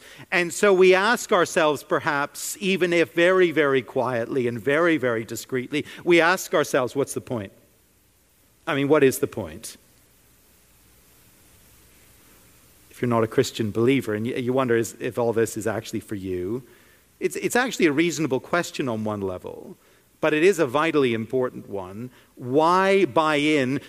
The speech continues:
to all this when living the world's way is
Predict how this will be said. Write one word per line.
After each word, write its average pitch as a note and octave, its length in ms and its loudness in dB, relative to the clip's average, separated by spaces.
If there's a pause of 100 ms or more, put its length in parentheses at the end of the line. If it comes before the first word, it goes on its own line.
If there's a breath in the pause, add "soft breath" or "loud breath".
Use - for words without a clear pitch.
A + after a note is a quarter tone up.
to D3+ 220 -2
all F#3+ 340 4
this C3 440 0 (160 loud breath)
when D#3+ 440 4
living G#3+ 400 4
the F#3 140 6
world's F#3+ 640 6
way D3+ 480 4
is E3 260 0